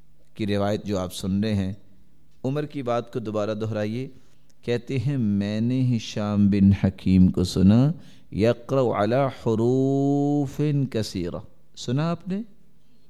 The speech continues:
پھر جب انہوں نے پڑھ کے سنایا اللہ کے رسول کے سامنے، تو کہتے ہیں، "فقرأ القراءة التي سمعته"، انہوں نے وہ قرات پڑھی جو میں نے اس وقت سنی تھی۔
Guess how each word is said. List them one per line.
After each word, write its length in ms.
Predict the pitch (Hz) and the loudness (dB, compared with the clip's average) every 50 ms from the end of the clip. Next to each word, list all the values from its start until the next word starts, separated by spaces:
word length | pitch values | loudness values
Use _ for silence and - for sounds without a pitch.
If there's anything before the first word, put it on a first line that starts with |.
| - - - - - - - - - - - - - - | -20 -20 -20 -20 -20 -20 -20 -20 -20 -20 -20 -20 -20 -10
پھر 220 | - - 156 175 175 | -2 0 2 2 2
جب 300 | 160 160 180 185 170 170 | 2 2 2 2 2 2
انہوں 140 | 175 170 165 | 0 0 0
نے 80 | 156 | -2
پڑھ 240 | - - 165 165 175 165 | -2 -2 -2 -2 -2 -2
کے 100 | 170 160 | -6 -6
سنایا 400 | - - 143 135 131 135 131 127 | -6 -4 -4 -2 -2 -2 -2 -2
اللہ 180 | 120 123 127 123 117 - - | -2 -2 -2 -2 -4 -4 -6
کے 100 | 110 107 | -8 -6
رسول 260 | 107 - 120 123 127 | -6 -6 -8 -8 -6
کے 140 | 117 135 123 | -6 -6 -4
سامنے، 440 | - 127 117 117 117 120 123 123 120 - - - - - - - | -2 -2 -2 0 2 0 0 0 -2 -6 -12 -20 -20 -20 -20 -14
تو 120 | - 113 107 | -10 -10 -6
کہتے 380 | - 131 139 147 143 - 151 | -4 -2 -2 -2 -2 -4 -6
ہیں، 60 | 147 135 | -6 -6
"فقرأ 600 | - - 120 104 - - 127 139 147 151 147 135 | -6 -6 -8 -8 -6 -4 -2 0 0 0 0 0
القراءة 1200 | - - 135 127 113 - - - - 117 104 104 107 120 131 143 151 160 170 - - 160 156 - | 0 -2 -2 -4 -4 -8 -12 -10 -6 -4 -4 -2 -2 -2 0 0 0 -2 -2 -2 -4 -6 -4 -4
التي 520 | 156 139 135 131 127 123 120 - 120 117 113 | -6 -6 -4 -4 -4 -4 -4 -4 -6 -6 -6
سمعته"، 920 | 104 - - 104 101 101 107 107 104 104 98 - 110 107 113 127 139 151 175 - - - - - - - - | -6 -8 -8 -6 -4 -4 -2 -2 -4 -6 -6 -8 -10 -8 -8 -8 -10 -10 -12 -16 -20 -20 -20 -20 -20 -14 -8
انہوں 200 | 123 135 147 147 | -6 -4 -2 0
نے 160 | 151 156 156 | 0 0 0
وہ 240 | 143 143 156 160 156 151 - - | 0 0 2 2 0 0 -2 -2
قرات 560 | 147 143 143 156 170 180 190 190 185 - - | 0 2 2 4 4 4 2 2 0 -4 -6
پڑھی 440 | - 139 120 120 123 123 127 131 131 131 - - - - - - | -2 -2 -2 -2 -2 -4 -4 -6 -8 -10 -14 -20 -20 -20 -20 -14
جو 340 | - 113 113 117 123 165 175 | -12 -12 -10 -6 -6 -4 -4
میں 220 | 165 151 143 139 139 | -2 -2 -4 -4 -4
نے 80 | 147 | -4
اس 300 | 151 - 135 147 - - | -6 -6 -6 -8 -6 -8
وقت 220 | 156 135 - 131 - | -10 -8 -8 -10 -10
سنی 320 | - - 110 104 104 101 | -8 -6 -6 -4 -4 -6
تھی۔ 180 | - - 95 | -6 -8 -10